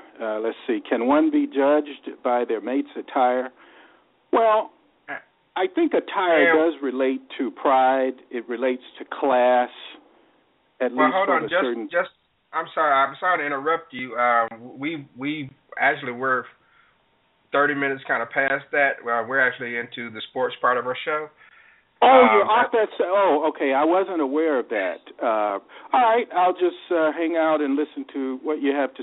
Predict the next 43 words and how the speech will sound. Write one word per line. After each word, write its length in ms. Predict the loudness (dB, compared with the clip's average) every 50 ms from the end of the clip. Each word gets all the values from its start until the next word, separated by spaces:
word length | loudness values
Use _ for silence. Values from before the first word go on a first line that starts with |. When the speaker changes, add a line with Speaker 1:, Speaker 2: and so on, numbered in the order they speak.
| -4 -2
Speaker 1:
say 120 | 0 0
about 280 | 0 0 2 0 0 0 -4 -8
sports. 380 | -6 -2 0 0 -2 -2 -6 -14 -20 -20 _ _ _ -20 -20 _ _ _ _ _
But, 320 | -6 -2 2 2 2 2 2
uh, 60 | 2
Speaker 2:
Okay. 340 | 2 4 4 4 2 2 2
Speaker 1:
I 140 | 0 0 2
have 200 | 2 2 2 2
one 200 | 2 2 2 2
question 500 | 2 2 0 0 0 -2 -2 -2 -2 -2
about 280 | 0 0 0 0 0 -2 -4
sports, 320 | -10 -4 -2 -2 -2 -2 -4 -6
though, 300 | -2 -2 0 0 -2 -4 -6
if 120 | -10 -12 -12
you, 120 | -14 -14 -10
if 160 | -8 -8 -8 -8 -10 -10
you 260 | -6 -2 -2 0 -2
will 300 | -2 -2 -2 -2 -2 -2
entertain 560 | -4 -4 -2 -2 -2 -4 -4 -4 -4 -2 -2
it. 100 | -2 -2
Speaker 2:
Go 100 | 0 0
ahead. 280 | 0 0 -2 -4 -6 -8 -14 _ _ _ _ _ _ _ _
Go 80 | -10
ahead. 140 | -8 -8 -10 -10 -14 _ -18 -18 -16 -16 -6 -2
Speaker 1:
Yeah, 200 | 2 2 2 2 2
are 120 | 2 2 2
you 160 | 2 0 0
guys, 360 | 2 2 4 4 4 2 0 -2 -8 -14 -14 -14 -6
you 120 | -4 0
know, 300 | 2 2 4 4 2 2 2
um, 360 | 2 4 4 4 4 2 -2 -8 -12 -12
most 360 | -2 0 2 2 2 2 0
of 100 | -2 0
the 100 | 0 -2 -2 -2 -4
teams 420 | -4 -2 0 2 2 2 2 2 0 -4 -4 -2
trade 300 | 2 2 2 2 2 2
on 180 | 2 2 2
the 60 | 0
New 140 | 0 -2 0
York 260 | 0 2 2 2 0 -2 -6
Stock 280 | -4 -2 -2 -2 -2 -4 -6
Exchange, 560 | -10 -10 -10 -8 -4 -4 -4 -2 -4 -6 -10 -8 -6
correct? 400 | -2 0 0 0 0 -2 -4